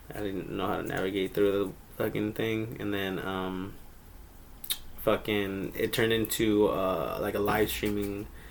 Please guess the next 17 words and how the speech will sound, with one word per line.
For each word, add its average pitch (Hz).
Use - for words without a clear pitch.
app 120
thing 117
where 98
you'd 113
have 113
to 110
buy, 113
like, -
people 123
would 113
buy 104
for, 92
uh, -
give 120
them, 117
like, 101
gifts. -